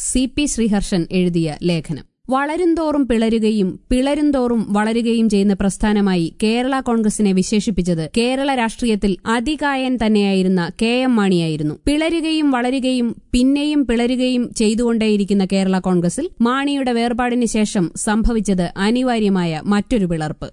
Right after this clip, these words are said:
ഒരുപക്ഷെ മാണിയുടെ കാലത്ത് തന്നെ സംഭവിച്ചേക്കുമെന്ന് കരുതിയതുമാണിത്. ഇക്കഴിഞ്ഞ ലോക്സഭാ തെരഞ്ഞെടുപ്പ് കാലത്ത് സീറ്റിനായി തർക്കിച്ചു നിന്ന പി ജെ ജോസഫ് ഒടുവിൽ കീഴടങ്ങിയതുകൊണ്ട് മാത്രം നടക്കാതെ പോയ പിളർപ്പ് ഇപ്പോൾ സംഭവിച്ചെന്നേ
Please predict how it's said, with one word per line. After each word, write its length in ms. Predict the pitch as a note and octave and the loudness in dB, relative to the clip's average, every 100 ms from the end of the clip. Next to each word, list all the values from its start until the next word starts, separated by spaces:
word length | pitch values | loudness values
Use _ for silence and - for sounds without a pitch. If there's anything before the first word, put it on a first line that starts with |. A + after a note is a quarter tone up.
| - | -4
ഒരുപക്ഷെ 500 | B3+ D#4 D4 - A#3 - G#3 | -2 -2 -4 -2 -4 -4 -2
മാണിയുടെ 560 | G#3+ B3 C#4+ D#4 D4 | 0 0 -2 -2 -2
കാലത്ത് 340 | B3 A3+ A3 A3 | -2 -2 -2 0
തന്നെ 240 | G#3+ G3 - | 0 0 -2
സംഭവിച്ചേക്കുമെന്ന് 960 | G#3+ G#3+ A3+ A#3+ A3+ G#3 G#3+ G3+ F#3 - - | 0 2 2 0 -2 -2 0 2 0 -2 -2
കരുതിയതുമാണിത്. 840 | G#3+ A3+ B3+ A3 G3 D#3+ D3 D3 C4+ | 0 0 0 0 0 0 -4 -6 -4
ഇക്കഴിഞ്ഞ 400 | C#4+ E4+ E4+ D4+ | -2 -2 -2 -2
ലോക്സഭാ 460 | B3 A#3+ D4 C#4+ | -2 -4 -4 -2
തെരഞ്ഞെടുപ്പ് 480 | C4+ C4+ C4+ A#3+ A#3 | -2 -2 -2 -2 0
കാലത്ത് 360 | G3 F3+ E3+ C#4 - | 0 0 -2 -8 -4
സീറ്റിനായി 580 | - D4+ D4 E4 D4+ - | -2 0 0 -2 -2 -2
തർക്കിച്ചു 380 | A#3 A3 C4+ | -2 -2 -2
നിന്ന 240 | C#4 B3+ A3+ | 0 2 0
പി 180 | G#3+ G#3 | 2 2
ജെ 140 | A3 | 2
ജോസഫ് 420 | F#3+ E3+ F3 - - | 0 -2 -4 -8 -2
ഒടുവിൽ 320 | G#3 A#3 A#3+ | 2 2 -2
കീഴടങ്ങിയതുകൊണ്ട് 880 | - B3+ D4 D4 C4 B3 A3+ G#3+ G3+ F#3+ | -2 -2 -2 0 0 0 2 2 2 2
മാത്രം 420 | F#3+ G#3+ B3 F4 - | 0 0 -4 -4 -2
നടക്കാതെ 440 | G3+ G#3+ A3 B3 | 0 0 -2 -2
പോയ 200 | A3+ G#3 F3+ | 0 0 0
പിളർപ്പ് 420 | F3 E3 - D#3+ - | 0 -2 -4 -8 -4
ഇപ്പോൾ 260 | A#3+ - C#4 | -2 0 -2
സംഭവിച്ചെന്നേ 500 | - A3 A3+ B3 A#3 | 0 0 2 0 0